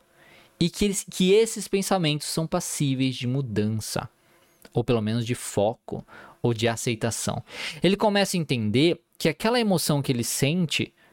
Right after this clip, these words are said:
negativa, ela pode ser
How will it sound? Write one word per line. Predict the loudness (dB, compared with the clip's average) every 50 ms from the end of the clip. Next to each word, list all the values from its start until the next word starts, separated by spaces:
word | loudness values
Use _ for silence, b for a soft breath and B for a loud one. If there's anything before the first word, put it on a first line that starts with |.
| b b 0
negativa, | 0 2 2 2 0 -2 -2 -4 -2 0 0 0 0 2 0 -2 -2 -4 _ _ B B B B B B B B B B B _ -4
ela | -2 2 2 2 2 0 _ _ _ _ _ 0
pode | 2 2 4 2 2 -2
ser | 0 2 2 2 2 0